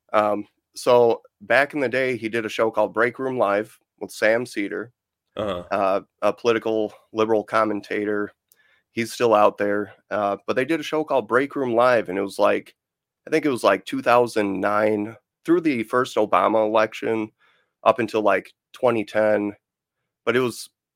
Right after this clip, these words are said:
Speaker 1: just an awesome show. Like, they were doing stuff ahead of the time. They were doing, like, live streaming like this, podcasting.
Speaker 2: Uh-huh.
Speaker 1: Um, so I would always get on the, their chats.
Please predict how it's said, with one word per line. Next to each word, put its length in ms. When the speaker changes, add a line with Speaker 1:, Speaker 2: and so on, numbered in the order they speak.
Speaker 1:
just 200
an 80
awesome 340
show. 240
Like, 440
they 160
were 160
doing 240
stuff 460
ahead 280
of 260
the 60
time. 360
They 100
were 120
doing, 180
like, 300
live 280
streaming 360
like 200
this, 220
podcasting. 1080
Speaker 2:
Uh-huh. 240
Speaker 1:
Um, 160
so 340
I 220
would 120
always 260
get 120
on 180
the, 160
their 200
chats. 640